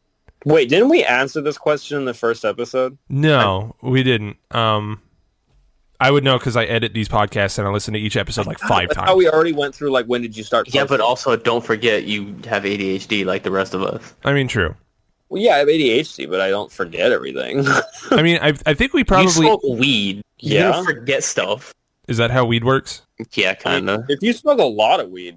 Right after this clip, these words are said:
Speaker 1: that, that's kinda what happens. I don't smoke a lot of weed.
Speaker 2: But
Speaker 1: I
Speaker 2: yeah,
Speaker 1: just
Speaker 2: I d-,
Speaker 1: smoke a
Speaker 2: I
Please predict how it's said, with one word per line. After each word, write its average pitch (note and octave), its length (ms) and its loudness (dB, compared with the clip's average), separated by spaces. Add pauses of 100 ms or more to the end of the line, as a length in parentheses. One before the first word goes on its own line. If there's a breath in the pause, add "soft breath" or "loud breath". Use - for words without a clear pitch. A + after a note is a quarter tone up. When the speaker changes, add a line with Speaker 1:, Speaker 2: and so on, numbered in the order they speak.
Speaker 1:
that, F2 260 -10
that's F2+ 280 -8
kinda F2+ 240 -6
what F2 100 -4
happens. F2+ 260 -2
I A2+ 60 -2
don't F#3+ 100 -4
smoke A#2+ 220 -4
a E2+ 60 -8
lot G2 180 2
of D#2 80 -2
weed. E2 260 -6 (360 soft breath)
Speaker 2:
But F3+ 120 4
Speaker 1:
I A3 40 4
Speaker 2:
yeah, F#3+ 80 6
Speaker 1:
just C3+ 100 0
Speaker 2:
I E3 100 2
d-, F3 60 2
Speaker 1:
smoke - 80 -4 (340)
a G#2+ 40 -4
Speaker 2:
I - 20 2